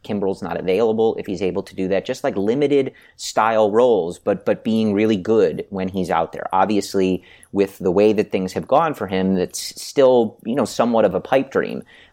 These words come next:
but no risk, and it's, you know, good news. It's just, you know, sort of funny because we've, uh,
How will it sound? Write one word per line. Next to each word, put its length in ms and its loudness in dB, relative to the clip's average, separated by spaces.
but 400 2
no 240 4
risk, 500 2
and 360 0
it's, 400 -4
you 120 -8
know, 140 -2
good 240 2
news. 420 -2
It's 240 -4
just, 340 -8
you 100 -6
know, 200 -4
sort 280 0
of 160 0
funny 320 -4
because 520 -6
we've, 380 -6
uh, 400 -6